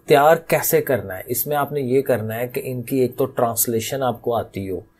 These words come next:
ये जो आपके चैप्टर्स हैं, यूनिट हैं, इनकी ट्रांसलेशन को देखें। और दूसरा ये कि इसकी जो एक्सरसाइज में चीज़ें हैं, उनको करें, ठीक है। बाकी कोई उर्द-, ये जो इंग्लिश बी का मटेरियल होता है,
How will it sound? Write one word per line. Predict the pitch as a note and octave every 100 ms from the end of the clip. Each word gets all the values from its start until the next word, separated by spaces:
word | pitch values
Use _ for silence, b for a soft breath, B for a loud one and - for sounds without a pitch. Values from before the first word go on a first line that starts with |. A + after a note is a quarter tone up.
| b b -
ये |
जो | A2+ A#2+
आपके | A#2 - B2
चैप्टर्स | - A2+ - D3 C#3
हैं, | A2+ A2+
यूनिट | A2+ A2 C3 B2+
हैं, | A#2+ A2+
इनकी | A#2+ A2 B2+
ट्रांसलेशन | A#2+ G2+ - G#2+ G#2 B2
को | D#3
देखें। | D3+ D3 D#3+ E3 B B B -
और | D#3+
दूसरा | C#3+ D3+ D3+ F#3
ये | F3 D3 D3
कि | D3
इसकी | - - D3+
जो | C#3+ -
एक्सरसाइज | C3 - - E3+ - D#3 D#3+
में | D#3+ D#3
चीज़ें | - A2+ A#2
हैं, | A#2 C#3+
उनको | E3 D3+ C3 A#2
करें, | G2+ F2 G2+ - b b -
ठीक | F#3 F#3
है। | G3
बाकी | B2 B2+ -
कोई | D#3+ D#3+ D#3 E3+
उर्द-, | E3+ C#3+ C#3 D#3
ये | C#3 C3 C3
जो | C3
इंग्लिश | - C#3 C#3 C#3+ B2
बी | G2+ C3 D#3
का | E3
मटेरियल | D#3 C#3+ C3+ B2+ B2+
होता | A#2+ -
है, | A2